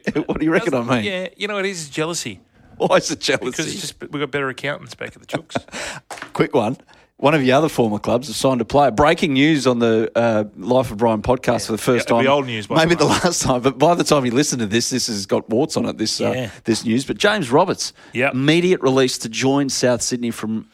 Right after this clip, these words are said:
Speaker 2: Brisbane. So that's the
Speaker 1: Yes.
Speaker 2: Wayne Bennett factor in full operation right there.
Speaker 1: Absolutely. Well, he's the only one that, he got Wayne up. Uh, Wayne got him up at Brisbane. He's been at South before.
Speaker 2: Hmm.
Speaker 1: Uh, he got, uh, speared there,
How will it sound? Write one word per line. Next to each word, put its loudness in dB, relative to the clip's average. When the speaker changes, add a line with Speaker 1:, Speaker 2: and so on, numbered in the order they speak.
Speaker 2:
Brisbane. -2
So 0
that's 0
the 4
Speaker 1:
Yes. 0
Speaker 2:
Wayne 2
Bennett 0
factor -2
in -4
full 0
operation -2
right -4
there. -2
Speaker 1:
Absolutely. -8
Well, -8
he's -4
the -4
only -4
one -6
that, -12
he -8
got -6
Wayne -4
up. -6
Uh, -2
Wayne -2
got -4
him -8
up -4
at -14
Brisbane. -4
He's -4
been 0
at -6
South -4
before. -4
Speaker 2:
Hmm. -4
Speaker 1:
Uh, -6
he -12
got, -8
uh, -4
speared -4
there, -4